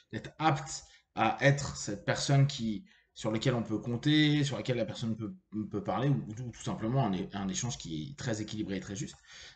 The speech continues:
Euh, pour autant, on est fatigué, on peut mettre un masque, souvenez-vous ce principe de masque, un masque de support pour simplement switcher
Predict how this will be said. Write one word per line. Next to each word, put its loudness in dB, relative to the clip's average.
Euh, 0
pour 4
autant, 6
on 2
est 6
fatigué, 0
on 8
peut 8
mettre 8
un 6
masque, 4
souvenez-vous 0
ce -10
principe 2
de -2
masque, -8
un 6
masque 8
de 4
support 2
pour -2
simplement 6
switcher 6